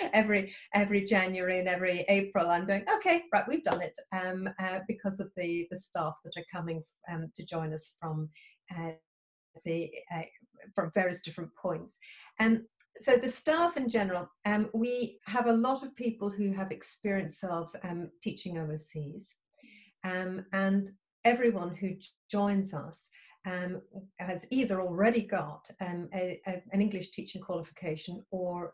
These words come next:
um, is trained by us when they join. Um, so it doesn't matter which subject you teach, we are,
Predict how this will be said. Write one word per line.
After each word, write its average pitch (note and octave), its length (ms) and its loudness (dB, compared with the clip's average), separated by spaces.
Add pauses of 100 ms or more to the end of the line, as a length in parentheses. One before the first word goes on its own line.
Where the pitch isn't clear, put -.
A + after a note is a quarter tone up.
um, F3 280 -8
is - 180 -8
trained F3 400 -8 (100)
by F3 220 -6
us D#3 320 -10
when D#3+ 180 -6
they D#3+ 180 -6
join. E3+ 380 -4 (520)
Um, F#3+ 220 -4
so - 160 0
it G3+ 100 0
doesn't A#3 240 6
matter G3 260 4
which G3 220 -2
subject - 600 -4
you D#3+ 100 -6 (100)
teach, F3+ 460 -8
we F#3 460 -6
are, F3 420 -4